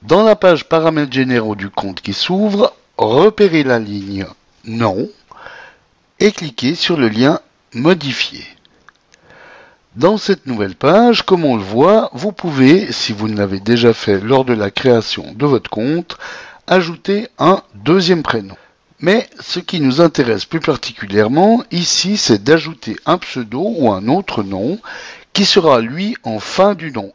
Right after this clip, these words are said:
initial de votre profil et surtout entre parenthèses.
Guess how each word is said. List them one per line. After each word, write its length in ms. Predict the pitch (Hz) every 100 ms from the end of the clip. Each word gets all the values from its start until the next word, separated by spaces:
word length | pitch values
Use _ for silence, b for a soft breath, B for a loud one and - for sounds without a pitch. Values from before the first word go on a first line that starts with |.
| _
initial 720 | 185 190 175 - 127 98 92
de 80 | 95
votre 240 | 143 151 -
profil 600 | 90 85 - 107 175 202 - B B B B
et 120 | -
surtout 540 | 202 - 147 - 208 - _
entre 340 | 196 214 - 139
parenthèses. 880 | 135 131 123 - - 65 - -